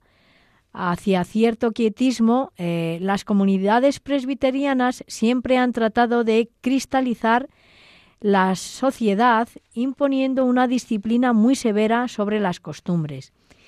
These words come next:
Y también los ha llevado a una especie de fiscalización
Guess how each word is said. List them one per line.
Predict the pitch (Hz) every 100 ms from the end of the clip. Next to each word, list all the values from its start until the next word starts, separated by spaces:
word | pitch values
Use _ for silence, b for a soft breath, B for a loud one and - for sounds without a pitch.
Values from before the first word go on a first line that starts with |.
| b b b b 277
Y |
también | 277 320 285 269 269 269
los | 208 190
ha | 247
llevado | 254 226 254 226 208 202
a | 180
una | 196 226
especie | 240 - 233 220 247 214
de | 208
fiscalización | 196 - 277 - 277 240 196 165 - 277 339 240 143